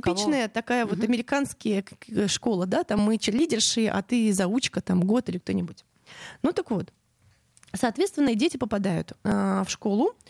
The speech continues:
Speaker 2: Сначала они попадают, э, в, м, садик, но там еще точно чаще всего есть воспитательница и какой-то доминантный взрослый.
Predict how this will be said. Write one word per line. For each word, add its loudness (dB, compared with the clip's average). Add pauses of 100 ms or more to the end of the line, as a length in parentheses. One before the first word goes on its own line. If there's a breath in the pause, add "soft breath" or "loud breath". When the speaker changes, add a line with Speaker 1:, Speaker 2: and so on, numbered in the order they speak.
(240 loud breath)
Speaker 2:
Сначала 0
они -2
попадают, -2
э, -2
в, 0
м, -2 (340)
садик, -2
но 2
там 0
еще 0 (240 loud breath)
точно -2
чаще -2
всего -2
есть 0
воспитательница 0
и -6
какой-то -2
доминантный 2
взрослый. -6